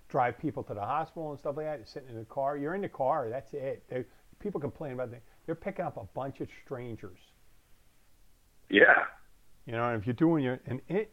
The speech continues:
Speaker 1: Instacart, you're in the store constantly.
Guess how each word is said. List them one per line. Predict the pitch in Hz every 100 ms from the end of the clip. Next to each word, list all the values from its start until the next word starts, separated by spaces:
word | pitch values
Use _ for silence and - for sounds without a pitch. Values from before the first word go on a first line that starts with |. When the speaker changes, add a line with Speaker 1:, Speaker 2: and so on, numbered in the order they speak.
| 185
Speaker 1:
Instacart, | 220 269 - - 113 107 - - - _ -
you're | - 131 135 127 - - - - _ - - - - -
in | 165 165
the | 165
store | - 151 127
constantly. | - 117 104 - 98